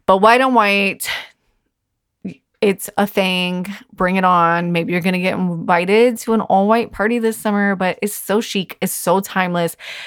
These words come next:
You can always invest in these pieces and wear them over and over again. And since I've been talking about Labor Day every single time I mean to say Memorial Day,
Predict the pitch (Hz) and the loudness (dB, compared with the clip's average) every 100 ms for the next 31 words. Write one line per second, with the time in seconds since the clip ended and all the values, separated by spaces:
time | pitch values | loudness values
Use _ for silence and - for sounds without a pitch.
0 | - - _ _ 190 214 - 190 175 202 | -20 -20 _ _ -2 0 0 2 4 4
1 | 214 202 185 185 175 165 - 160 175 160 | 4 2 0 -2 -4 -4 -8 -6 -6 -4
2 | - 175 165 175 180 185 180 180 196 202 | -2 0 0 0 -2 -4 -4 -2 0 0
3 | 208 202 170 170 175 175 - 175 262 302 | 0 0 0 -2 -4 -6 -4 0 2 2
4 | 247 240 233 - 226 269 226 202 202 - | 2 2 -2 -2 2 4 4 2 -2 -2
5 | 208 202 190 214 180 - - 269 254 185 | -2 0 2 0 -2 -2 -2 0 0 2
6 | 165 160 160 165 170 196 165 170 165 170 | 2 0 -2 0 0 0 -2 -4 -6 -6
7 | 175 165 165 165 165 170 160 - 170 175 | -4 -2 -2 -2 -4 -6 -8 -4 -2 -2
8 | 170 185 220 185 165 160 175 | -2 0 0 0 0 -2 -2